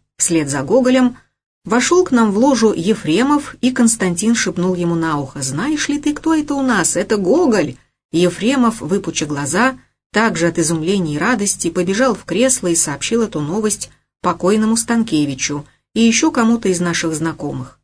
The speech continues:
В одну минуту несколько трубок и биноклей обратились на нашу ложу, и слова "Гоголь, Гоголь" разнеслись по креслам.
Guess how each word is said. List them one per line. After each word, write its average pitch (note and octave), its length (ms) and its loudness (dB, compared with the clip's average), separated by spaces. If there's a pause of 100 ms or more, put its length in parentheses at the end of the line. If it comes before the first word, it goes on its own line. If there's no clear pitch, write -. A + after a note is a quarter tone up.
(140)
В E3 80 -4
одну F3+ 300 0
минуту F3+ 560 0 (380)
несколько G#3 580 2
трубок F#3 500 0
и F3+ 100 0
биноклей E3 600 0
обратились E3 680 -4
на E3 120 -4
нашу D#3+ 340 -6
ложу, E3+ 460 -2 (480)
и G#3+ 120 2
слова A3+ 460 2
"Гоголь, G3 520 0
Гоголь" F#3+ 480 2 (320)
разнеслись G3 680 2
по D3 120 -6
креслам. C3 560 -4